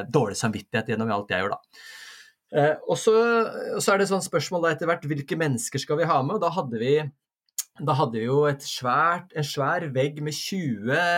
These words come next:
mennesker, eh, kjente mennesker. Hvem er det Sindre helst vil se? Eh, og da pitcher jeg litt sånn, «OK, Jan Thomas, hvis det handler om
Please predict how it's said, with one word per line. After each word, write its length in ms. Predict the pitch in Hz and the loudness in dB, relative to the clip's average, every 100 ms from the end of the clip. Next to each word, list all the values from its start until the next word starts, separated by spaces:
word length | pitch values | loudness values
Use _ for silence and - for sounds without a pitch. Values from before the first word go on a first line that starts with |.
| 170 170 | 2 0
mennesker, 420 | 120 - 202 269 - 170 | -2 -2 -2 -2 -2 -4
eh, 220 | 160 160 | 0 0
kjente 320 | 156 147 151 | 0 -2 -2
mennesker. 400 | 147 135 190 233 233 _ _ - | -4 -2 0 0 -2 _ _ -2
Hvem 220 | 139 156 117 | 0 2 2
er 140 | 120 | 2
det 80 | 147 | 2
Sindre 380 | 170 113 110 120 | 0 0 0 0
helst 320 | 117 - - | -2 -4 -6
vil 100 | 135 127 | -4 0
se? 160 | 110 | -2
Eh, 1400 | 107 _ _ - _ _ - 127 135 139 139 139 139 139 139 | -2 _ _ -20 _ _ -2 0 2 2 2 2 0 0 0
og 80 | 143 | 2
da 80 | 147 | 0
pitcher 360 | 151 - 127 | -2 -2 0
jeg 100 | 135 | 0
litt 100 | 135 | 0
sånn, 220 | 135 131 | 0 -2
«OK, 100 | 131 139 135 139 143 | -2 -2 -2 0 0
Jan 160 | 139 139 | 0 -2
Thomas, 400 | 123 123 139 139 | -4 0 -2 -2
hvis 140 | - | -6
det 80 | 135 | -4
handler 180 | 135 | -2
om 80 | 135 | -2